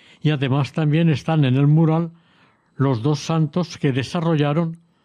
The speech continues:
en su tiempo el culto a este santo, San Francisco de Sales y Santa Teresa de Ávila. En la parte inferior del mosaico se representan las más importantes actividades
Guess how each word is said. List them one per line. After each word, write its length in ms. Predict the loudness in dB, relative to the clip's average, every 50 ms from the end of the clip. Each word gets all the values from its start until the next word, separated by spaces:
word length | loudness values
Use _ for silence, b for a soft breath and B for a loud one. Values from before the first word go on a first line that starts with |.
| b b b b b
en 220 | b -2 -2 -2 -2
su 240 | -2 -2 -4 -4
tiempo 560 | -2 0 0 2 2 0 0 -2 -6 -6 -6 -4
el 220 | -4 -2 -2 -2 -4
culto 460 | 0 0 0 0 0 0 -2 -2 0
a 80 | 0 0
este 280 | -2 -4 -4 -4 -4
santo, 540 | -2 -2 -4 -6 -6 -8 -12 -16 -20 -20 _ _ _ _ b b b b b b
San 260 | b -6 -2 -2 -2
Francisco 640 | -2 0 0 0 0 0 -2 -6 -6 -8 -10 -10 -10 -10
de 120 | -10 -12
Sales 560 | -6 -4 -4 -4 -4 -6 -10 -12 _ _ _ b b b b b b b
y 80 | -10 -8
Santa 400 | -4 -4 -4 -4 -4 -6 -8 -4
Teresa 540 | -4 -4 -4 -4 -4 -8 -12 -14 -14 -14 _ -4
de 200 | 0 0 0 0
Ávila. 460 | 0 -4 -6 -10 -12 -16 -20 _ _ _ _ _ _ _ _ _ _ _ _ _ _ _ _ _ b b b b b b b b b b b
En 140 | -4 -2 -2
la 100 | 0 -2
parte 260 | -2 -4 -2 0 0
inferior 540 | 0 0 0 -2 -2 0 0 0 -2 -4 -4
del 200 | -2 -2 0 0
mosaico 640 | 0 -2 -2 0 -2 -2 -2 -4 -6 -12 -12 -12 b b b b b b b b b b
se 200 | -8 -6 -2 -2
representan 840 | -2 -2 -2 -2 -4 -2 -2 0 0 0 0 0 0 0 0 0
las 180 | 0 -2 -2 0
más 280 | 0 0 0 0 -2
importantes 720 | -2 -2 0 -2 -4 -2 -2 -4 -4 -4 -2 -4 -4 -4 -4
actividades 920 | -8 -10 _ _ -2 0 0 0 -2 -2 -4 -4 -8 -12 -12 _ _